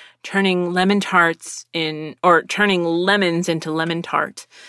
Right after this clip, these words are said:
And that if you're having a tough time, know that you're not alone.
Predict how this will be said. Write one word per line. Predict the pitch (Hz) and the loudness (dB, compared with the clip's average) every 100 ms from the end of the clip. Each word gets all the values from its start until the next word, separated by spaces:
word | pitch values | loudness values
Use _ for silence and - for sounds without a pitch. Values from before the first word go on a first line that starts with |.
| - - - _ | -20 -20 -20 _
And | 185 180 165 156 - _ _ _ _ _ _ _ _ _ _ _ _ _ | -4 -2 -2 -4 -12 _ _ _ _ _ _ _ _ _ _ _ _ _
that | 202 190 170 165 - - - - | -2 0 2 0 -4 -14 -10 -6
if | 190 | -6
you're | 180 | -4
having | 170 208 214 202 | 0 2 2 2
a | 170 | 0
tough | - 160 - | -2 -6 -6
time, | - 151 151 151 160 - _ _ _ _ _ _ - | -8 -6 -6 -6 -12 -18 _ _ _ _ _ _ -8
know | 165 | -6
that | 170 175 | -4 -6
you're | - 175 | -4 -2
not | 175 165 | 2 2
alone. | 160 151 147 151 180 | 0 -8 -14 -12 -12